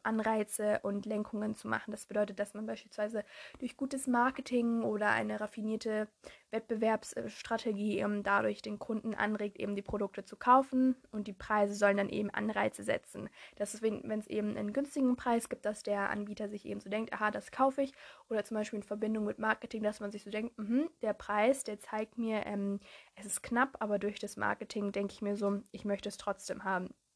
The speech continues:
Und außerdem gibt es sozusagen eben den Gewichtspreis, den ich schon vorhin, ähm, benannt habe, als wir uns eben das Preis-Mengen-Diagramm angeguckt haben. Und zwar unter dem Gewichtspreis versteht man einfach diesen Marktpreis,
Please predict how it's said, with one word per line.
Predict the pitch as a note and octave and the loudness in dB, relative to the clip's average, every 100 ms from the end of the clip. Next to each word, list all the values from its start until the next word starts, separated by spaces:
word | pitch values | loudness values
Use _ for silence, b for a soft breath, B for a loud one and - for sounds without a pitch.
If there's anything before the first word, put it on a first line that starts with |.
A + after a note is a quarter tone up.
| _ _ _ - | _ _ _ -2
Und | B3 A#3+ A#3 | 2 2 2
außerdem | C4 B3+ C4+ | 4 6 6
gibt | B3+ | 6
es | A#3+ | -2
sozusagen | A3 - A3 A3 A3 | -4 -8 0 2 2
eben | G#3+ G#3+ | -2 -2
den | A3 | 0
Gewichtspreis, | B3 D#4+ - A#3 - - - A3 G#3+ | 2 2 2 0 -2 -8 -2 0 2
den | A3 | 0
ich | A3+ | 0
schon | A3 | -2
vorhin, | G#3+ A3 A3 G#3+ - B B B | -2 2 4 4 0 B B B
ähm, | - A3 A3 G3+ - _ _ _ | 0 2 2 0 -6 _ _ _
benannt | - A3 A#3+ | 4 6 6
habe, | A#3+ - | 4 2
als | G3+ - | 0 -2
wir | G#3+ | -2
uns | G#3 | -2
eben | G#3 | -2
das | A3 | -4
Preis-Mengen-Diagramm | - A3+ G#3+ A3 A#3+ A#3+ A#3 - G#3+ A3 | -4 -4 -4 0 4 4 4 0 -4 -4
angeguckt | G#3+ G3+ G#3 - - | -4 -6 -8 -10 -4
haben. | A3 A3 B3+ B B B - | 0 4 4 B B B -8
Und | A3+ | 2
zwar | A#3 | 4
unter | A#3 A3 | 4 2
dem | G#3+ | 4
Gewichtspreis | A3+ C4+ - D4 C#4+ - - A#3+ A#3+ | 6 4 4 0 -2 -4 4 6 4
versteht | A#3 - A#3 | -6 0 0
man | A3 G#3+ | 0 -2
einfach | G#3 A3 G#3+ G#3+ - | -2 -2 -2 -4 -4
diesen | A#3 A#3+ A#3+ | 0 6 6
Marktpreis, | A3+ A3 - - A3 A3 G#3+ | 8 4 2 -2 4 4 4